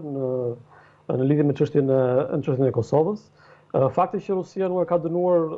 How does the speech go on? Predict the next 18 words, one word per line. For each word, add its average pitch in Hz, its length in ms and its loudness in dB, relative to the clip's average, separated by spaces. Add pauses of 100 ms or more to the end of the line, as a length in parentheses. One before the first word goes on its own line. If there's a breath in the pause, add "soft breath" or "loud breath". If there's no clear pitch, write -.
edhe 170 160 2
kjo 175 160 0
sigurisht 160 300 -4
është - 160 -2
e - 20 -10
pritshme, 165 320 -2
sepse 151 320 0 (300)
qëlli-, 147 240 -4 (100)
qëllimi 160 460 0
i - 20 2
Rusisë 151 600 -2
në 139 80 4 (100)
lidhje 151 320 4
me, 139 200 2 (760 loud breath)
ë, 139 80 4 (240)
konfliktin 147 540 0
ose 127 180 -6
çështjen, 143 380 0